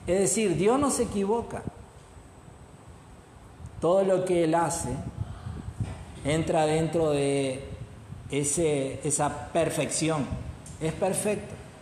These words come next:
A nosotros a veces nos cuesta asimilarlo,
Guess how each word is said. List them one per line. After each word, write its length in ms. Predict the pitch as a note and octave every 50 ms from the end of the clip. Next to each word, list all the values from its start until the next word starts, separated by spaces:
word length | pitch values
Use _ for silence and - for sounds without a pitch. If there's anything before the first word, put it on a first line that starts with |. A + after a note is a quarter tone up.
| - - - - - - - - - -
A 120 | B2 B2+
nosotros 680 | C3 C#3 C#3+ C#3 - - A3 A#3+ A#3+ B3+ A#3+ G3+ - -
a 120 | D#3 D3+
veces 300 | D3+ D#3 D3+ D#3 D3+ D3
nos 160 | D3 C#3+ C3+
cuesta 920 | - - D#3 E3 D#3+ D#3 D#3+ E3 C#3+ C3 B2+ B2 A#2+ A#2 A#2 A#2 A#2 - - - - - - - - - - - - - - - -
asimilarlo, 880 | - C3 B2+ - - D3+ C#3+ C#3+ C#3+ C#3 C3+ C3+ B2+ B2 A2+ G2+ -